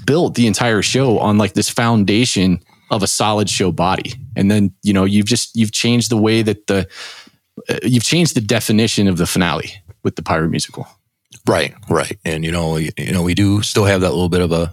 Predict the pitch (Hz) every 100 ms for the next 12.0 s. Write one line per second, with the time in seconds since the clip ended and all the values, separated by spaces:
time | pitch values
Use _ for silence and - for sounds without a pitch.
0 | - - 95 80 98 85 80 82 80 -
1 | - - _ _ - 80 78 76 78 78
2 | 82 104 85 - - 85 90 85 80 -
3 | - - 90 85 - - - 85 80 -
4 | 82 80 80 80 80 85 73 - - 78
5 | 78 76 - _ _ _ _ 104 90 -
6 | - - - 73 - 90 80 90 82 98
7 | 92 101 101 92 - 90 90 90 92 87
8 | 92 85 92 92 87 85 - - 87 80
9 | 82 85 85 - 87 - 95 90 87 85
10 | 82 - - - - - - 95 87 85
11 | - - 85 82 85 - - 82 80 80